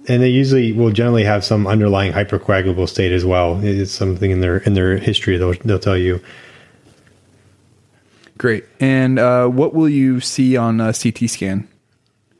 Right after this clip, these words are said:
Speaker 1: So you'll see diffuse bowel wall thickening, mesenteric edema,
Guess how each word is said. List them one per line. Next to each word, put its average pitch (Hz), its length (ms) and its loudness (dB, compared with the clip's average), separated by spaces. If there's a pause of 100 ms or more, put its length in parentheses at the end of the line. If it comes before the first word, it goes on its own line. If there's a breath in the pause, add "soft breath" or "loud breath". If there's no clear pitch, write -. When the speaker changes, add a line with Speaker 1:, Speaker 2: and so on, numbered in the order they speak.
(120)
Speaker 1:
So - 140 -4
you'll 127 200 2
see 123 280 0
diffuse 113 480 -2
bowel 117 280 0
wall 113 160 2
thickening, 107 540 -2
mesenteric 107 540 0
edema, 101 560 -2